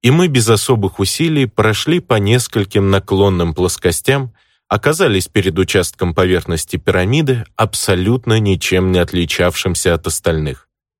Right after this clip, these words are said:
Барельефная лиана в этом месте делала несколько петель, и по размещению лесов было понятно, что внутренняя окружность одной из них является периметром тайного входа.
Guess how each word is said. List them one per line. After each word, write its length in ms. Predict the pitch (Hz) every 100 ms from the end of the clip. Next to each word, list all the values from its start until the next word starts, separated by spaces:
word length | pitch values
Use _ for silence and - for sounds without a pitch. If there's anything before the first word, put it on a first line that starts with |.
| _ _ _ _
Барельефная 720 | 123 151 175 180 190 - 117
лиана 480 | 107 107 123 135 123
в 120 | 107
этом 280 | 95 92 98
месте 540 | 92 95 139 - 117 101 _ _
делала 400 | 104 156 147 110
несколько 600 | 98 95 87 - 85 -
петель, 500 | 80 92 - 135 127 _ _ _
и 80 | -
по 180 | 120 123
размещению 760 | 110 98 101 - - 95 87 80
лесов 460 | 80 80 151 160
было 300 | 139 143 135
понятно, 720 | - 98 98 135 135 113 98 - _
что 260 | - - 127
внутренняя 760 | 92 101 113 101 90 85 82 80
окружность 680 | - 95 98 85 80 - _
одной 420 | 101 85 92 87
из 160 | 80
них 280 | 95 135 135 _ _ _
является 640 | 104 151 190 175 - 127
периметром 840 | 117 107 95 110 123 110 117 117
тайного 560 | 107 92 90 90 87 90
входа. 580 | - - 85 73 73